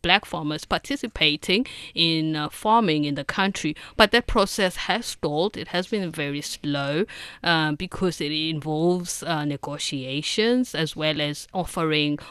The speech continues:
what the farmer, a white farmer who wants to sell his land or farm to the government so that they can redistribute it to, um, black farmers. Um,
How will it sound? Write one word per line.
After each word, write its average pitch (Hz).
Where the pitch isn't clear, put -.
what 156
the 165
farmer, 185
a 160
white 190
farmer 160
who 165
wants 156
to 262
sell 156
his 151
land 151
or 151
farm 156
to 156
the 170
government 160
so 151
that 147
they 147
can 147
redistribute 160
it -
to, 147
um, 143
black 165
farmers. 151
Um, 160